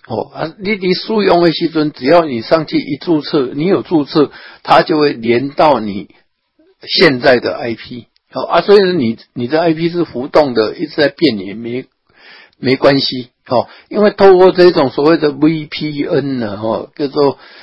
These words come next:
诶，虚拟嘛，吼，virtual，诶，private network，吼，啊，透过这种方式的话，吼，啊，你就用呢，呃，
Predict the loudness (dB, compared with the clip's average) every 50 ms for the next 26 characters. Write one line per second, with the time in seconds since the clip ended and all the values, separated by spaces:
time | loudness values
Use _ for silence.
0 | -20 -20 _ -8 -6 -6 -6 -6 -6 -8 -8 -8 -8 -6 -4 -4 -4 -4 -6 -6
1 | -6 -6 -8 -6 -4 -4 -4 -4 -4 -4 -2 0 2 2 0 -2 -6 -6 -8 -8
2 | -8 _ _ _ _ _ _ -10 -8 -8 -8 -8 -10 -10 -12 -12 -14 -14 -14 -16
3 | -18 -20 _ _ _ _ _ _ _ 0 2 2 2 2 0 -2 -6 -8 _ -16
4 | -20 _ _ _ -4 -4 -4 -4 -4 -6 -10 -8 -8 -8 -10 -14 -20 -16 -10 -4
5 | -2 0 0 0 0 -2 -6 -8 _ _ _ -10 -8 -6 -4 -4 -2 0 2 2
6 | 2 2 0 0 2 2 4 4 2 0 0 -2 -2 -2 -2 0 2 2 2 2
7 | 4 4 6 6 6 4 0 -10 -20 -20 -20 -20 -20 -8 _ 2 2 2 2 2
8 | 2 0 0 0 -2 -4 -4 -4 -2 -2 -2 -2 -2 -2 -2 0 0 2 0 0
9 | -2 _ _ _ _ _ _ _ _ _ -8 -4 -2 -2 -2 -2 -4 -6 -8 -10
10 | -12 -16 -18